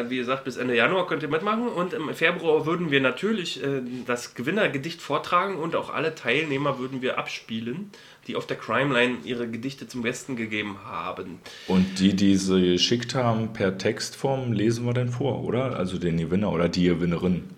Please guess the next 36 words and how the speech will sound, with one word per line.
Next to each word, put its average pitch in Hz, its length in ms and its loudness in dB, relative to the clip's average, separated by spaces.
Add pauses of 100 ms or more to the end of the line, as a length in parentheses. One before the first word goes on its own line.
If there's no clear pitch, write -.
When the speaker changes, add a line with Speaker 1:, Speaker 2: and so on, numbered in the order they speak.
Speaker 1:
Genau, 117 720 6
unsere 113 360 -2
Favoriten. 110 480 2
Speaker 2:
Und 90 100 4
manche 131 300 6
Leute 107 340 4
können 113 240 4
sich 110 160 0
die 117 160 -2
Telefonnummer 110 720 0
auch 90 180 2
einfacher 101 460 0
merken, 95 480 0
wenn 95 100 0
man 98 220 2
ihnen 95 120 2
sagt, 98 440 -2
dass - 340 -4 (360)
das 101 120 -2 (380)
so 98 320 -2
ist - 240 -2
wie 107 100 2
null 98 220 6
drei 107 160 4
null 104 260 4
zwanzig 98 600 -4 (140)
Wolf 101 460 4
dreißig. 80 680 -4 (360)
Speaker 1:
Da, 120 120 -2 (320)
da 120 120 6
freut 131 280 0
sich 135 180 -6
der 139 120 4
Ben 143 280 4
vor 143 160 0
allem. 147 140 4